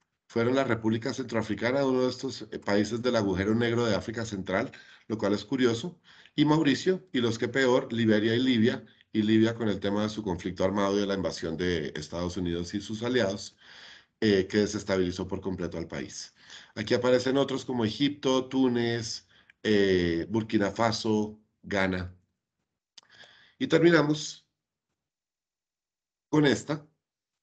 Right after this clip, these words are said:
que es desarrollo sostenible. Es decir, estamos hab-,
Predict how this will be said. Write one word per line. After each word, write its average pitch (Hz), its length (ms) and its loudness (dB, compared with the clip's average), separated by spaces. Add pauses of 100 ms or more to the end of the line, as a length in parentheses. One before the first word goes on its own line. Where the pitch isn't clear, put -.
(920)
que 151 220 6
es - 320 -4
desarrollo 113 540 0
sostenible. 95 680 -6 (1600)
Es 113 160 2
decir, 127 440 -2
estamos 120 480 -2
hab-, 123 240 -4